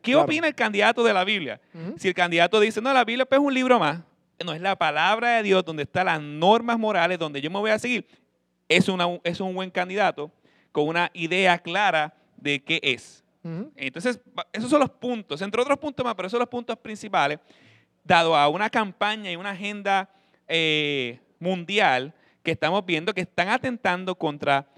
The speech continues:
Speaker 1: los valores y ideas claras que vemos en la Biblia. Entonces, tú no, oye, uno como creyente, al averiguar por candidatura,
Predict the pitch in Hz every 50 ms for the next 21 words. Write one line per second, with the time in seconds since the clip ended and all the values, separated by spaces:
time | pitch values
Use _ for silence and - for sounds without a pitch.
0 | _ _ - 139 143 131 123 139 135 135 139 151 165 185 208 226 233 - - -
1 | - _ _ _ 156 165 156 151 143 - 160 156 139 139 156 180 202 214 220 -
2 | - - - 147 156 170 202 220 196 180 - - 151 135 131 139 151 160 175 170
3 | 165 175 185 226 311 381 - - - _ _ 147 135 170 175 175 160 135 - _
4 | _ _ _ _ _ _ _ 190 190 196 196 196 196 - _ _ _ _ _ _
5 | 113 131 165 175 160 110 92 - _ _ _ _ _ - 113 120 123 127 131 -
6 | 151 151 160 160 160 - 165 160 165 180 208 220 202 - _ - - _ _ _
7 | _ _ _ _ - 120 127 131 131 127 127 123 123 123 120 110 117 123 131 -
8 | 165 165 160 - 180 175 175 175 180 180 180 - 254 254 208 131 110 139